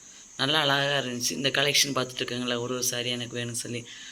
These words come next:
அவங்களே இந்த மாதிரி டசர் சில்க்ல ஸ்டோன் வச்சது, டபுள் கலர் ஷேடிங்கு, நல்லா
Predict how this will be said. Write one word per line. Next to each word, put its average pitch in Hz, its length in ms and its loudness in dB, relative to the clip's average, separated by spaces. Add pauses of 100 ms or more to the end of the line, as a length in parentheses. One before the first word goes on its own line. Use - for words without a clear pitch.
(140)
அவங்களே 139 320 2
இந்த 135 140 0
மாதிரி 135 240 0
டசர் 131 240 0
சில்க்ல 127 260 -2
ஸ்டோன் 123 380 0
வச்சது, 120 280 -2
டபுள் 127 280 0
கலர் 127 260 2
ஷேடிங்கு, 120 680 0 (480)
நல்லா 131 220 0